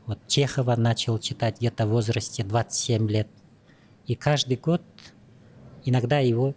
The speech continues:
перечитываю, его книги, и всё время открываю какие-то новые грани.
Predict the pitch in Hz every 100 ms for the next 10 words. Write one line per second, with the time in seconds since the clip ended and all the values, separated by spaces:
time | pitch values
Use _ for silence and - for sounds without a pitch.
0 | - 120 113 - - 107 101 95 - -
1 | - 117 113 - 135 139 131 127 127 135
2 | 131 - - - 156 156 170 139 - -
3 | 127 139 131 117 120 - 117 120 117 127
4 | 120 117 107 113 107 104